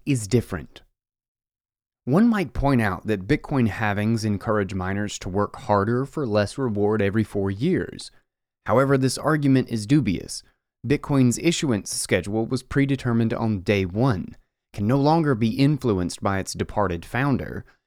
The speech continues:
and is not intended to force new rules on the protocol or its users.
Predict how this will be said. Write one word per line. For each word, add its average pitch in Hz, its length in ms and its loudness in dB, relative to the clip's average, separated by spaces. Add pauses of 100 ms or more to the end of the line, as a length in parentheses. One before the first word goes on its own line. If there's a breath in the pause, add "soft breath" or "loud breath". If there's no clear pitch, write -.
(120)
and 110 160 0
is 117 100 0
not 135 180 2
intended 139 440 0
to 127 80 -2
force 123 340 -2
new 113 240 4
rules 104 580 2
on 104 160 -2
the 95 80 -6
protocol 123 680 -2
or 110 360 0
its - 280 -8
users. 123 560 -4